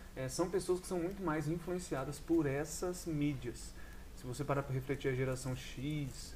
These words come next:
quer dizer, a geração Z e a Y, elas acreditam muito mais na, na imprensa, de certa forma, física, sabe? Não sei se deu, deu pra captar,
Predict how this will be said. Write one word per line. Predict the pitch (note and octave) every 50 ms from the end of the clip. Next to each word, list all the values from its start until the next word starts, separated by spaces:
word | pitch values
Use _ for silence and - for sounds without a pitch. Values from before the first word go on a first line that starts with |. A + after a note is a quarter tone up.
| -
quer | - A2+
dizer, | A2+ G#2+ - - - - - - - - -
a | A#2+
geração | A#2 B2 B2 A#2+ - B2+ B2 A#2 A2
Z | G#2+ G#2+ A#2+ A#2+ A#2 - - - - - - - - -
e | A2 C3
a | A#2+
Y, | A#2+ F3 B3 C4+ - - - - A2 - - - - - - - - - - - - - -
elas | B2+ B2+ B2+ A#2+ C#3+
acreditam | C#3 C#3+ D3+ D3 C3+ A#2+ C#3 C#3+ - D3 C3
muito | B2 B2 B2+ D3+ F#3+ B3+ D#4 - - D#4+
mais | B3+ D3+ B2+ C3 D3+ F#3+ G#3 E3+
na, | D#3+ D#3 D3+ D3+ D3+ D3 D3 C#3+ C#3+ C3+ B2+ B2 - - - C#3
na | C3+ C3+ C#3
imprensa, | C#3+ C#3 - C#3 C#3 D3 D3 - - - D#3 D3 C#3+ B2+ B2 A2+ A2 - - - - - - - - - - - - - - -
de | - C3 B2
certa | B2+ - C#3 C3+ - C#3+ B2+
forma, | - C#3+ C3+ C#3+ C#3+ C3+
física, | - - E3+ F#3 F3+ C#3 B2+ - B2+ A2+
sabe? | - - D3 C#3 C3 A#2 - - - - - - - - - - - - - - - - - -
Não | B2 B2
sei | - - B2 -
se | - C3
deu, | B2+ B2+ A#2
deu | A#2+ B2+ B2+
pra | - C3+
captar, | - - B2 B2+ - - B2 - - -